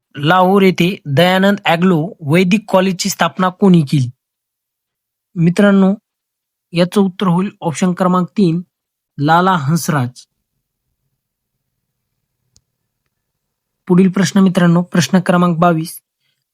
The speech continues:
खालीलपैकी कोणते वृत्तपत्र प्रार्थना समाजाच्या प्रचारासाठी सुरू केले गेले? मित्रांनो, याचं उत्तर होईल ऑप्शन क्रमांक दोन,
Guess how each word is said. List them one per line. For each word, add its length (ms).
खालीलपैकी 640
कोणते 320
वृत्तपत्र 800
प्रार्थना 340
समाजाच्या 500
प्रचारासाठी 760
सुरू 380
केले 240
गेले? 280
मित्रांनो, 480
याचं 240
उत्तर 260
होईल 260
ऑप्शन 320
क्रमांक 360
दोन, 280